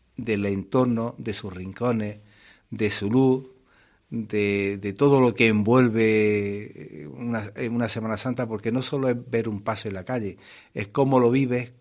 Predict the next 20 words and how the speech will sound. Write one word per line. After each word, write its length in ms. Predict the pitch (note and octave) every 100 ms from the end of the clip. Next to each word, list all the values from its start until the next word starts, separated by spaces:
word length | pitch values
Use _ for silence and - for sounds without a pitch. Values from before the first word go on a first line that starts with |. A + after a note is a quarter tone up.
| _ -
cómo 240 | A2+ A#2
lo 120 | A#2
sientes 560 | - B2+ A#2+ - B2+ C3 - - _
y 120 | A#2+
de 200 | A2+ A2
dónde 360 | G#2+ C3 B2+ C3
y 100 | A#2+
cómo 300 | - A2 G2+
lo 80 | G2
ves, 200 | A#2+ F#2+
¿no? 200 | G#2 D3+ _ _ _ -
Entonces, 480 | G#2+ G#2+ G2 A#2
todo 180 | - C3+
eso 160 | B2+ C#3+
es 20 |
lo 60 | B2+
que 140 | A#2
quiero 200 | B2+ B2+
transmitirle. 480 | A2+ G#2+ G#2+ C3 A2
Quiero 720 | G2+ B2+ C#3+ C#3+ C#3 C3+ C3